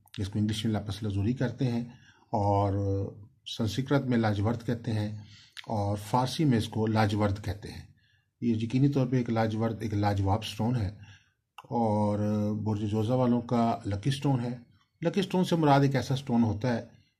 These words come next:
जो आपके ज़िंदगी के तमाम उमूर के लिए फ़ायदा मंद होता है। कुछ स्टोन्स ऐसे हैं जो सिर्फ रोज़गार के हवाले से फ़ायदा मंद है, शादी के उमूर में फ़ायदा मंद नहीं, घरेलू उमूर में फ़ायदा मंद उस तरह, उस तरह नहीं होते।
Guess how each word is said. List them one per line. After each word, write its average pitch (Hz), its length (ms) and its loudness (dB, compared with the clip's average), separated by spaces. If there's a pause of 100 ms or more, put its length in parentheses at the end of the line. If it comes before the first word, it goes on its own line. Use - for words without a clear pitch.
(100)
जो 156 160 2
आपके 139 760 4
ज़िंदगी 120 280 -2
के - 140 0
तमाम 147 440 4
उमूर 131 260 6
के 123 120 0
लिए 120 120 4
फ़ायदा 104 280 0
मंद 92 200 0
होता 82 200 -8
है। 95 60 -8
कुछ 139 160 -2
स्टोन्स 127 300 -2
ऐसे 123 240 0
हैं 123 120 0
जो 117 100 -2
सिर्फ 117 340 -4
रोज़गार 107 420 0
के 110 120 -6
हवाले 107 220 -2
से 104 140 -6
फ़ायदा 104 280 -4
मंद 104 300 -4
है, 104 160 -12 (800)
शादी 117 220 2
के 117 80 0
उमूर 110 200 0
में 107 120 0
फ़ायदा 104 260 -2
मंद 101 240 0
नहीं, 104 140 0
घरेलू 104 260 2
उमूर 110 200 2
में 104 120 -2
फ़ायदा 101 280 -2
मंद 98 200 0
उस 98 180 -4
तरह, 101 120 -6
उस - 240 -8
तरह 113 100 -2
नहीं 104 200 0
होते। 101 240 -4